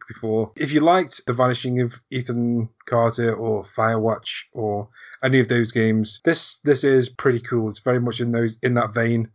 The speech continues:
It's set in, it's set in a really cool environment. It's, it's like a little village in Norway,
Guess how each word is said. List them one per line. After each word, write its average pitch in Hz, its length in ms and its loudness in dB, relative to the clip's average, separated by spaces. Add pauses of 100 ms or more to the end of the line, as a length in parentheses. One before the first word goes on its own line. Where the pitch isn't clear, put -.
(520)
It's - 240 -2
set - 400 0
in, 135 260 -2 (200)
it's - 140 -6
set 180 100 4
in 156 80 -2
a 147 80 -4
really 170 240 0
cool 156 300 2
environment. 113 440 0
It's, 104 160 -10
it's 117 220 -8
like 123 220 0
a 131 40 -2
little 131 320 -4
village 127 360 0
in 117 180 -4
Norway, 107 460 -2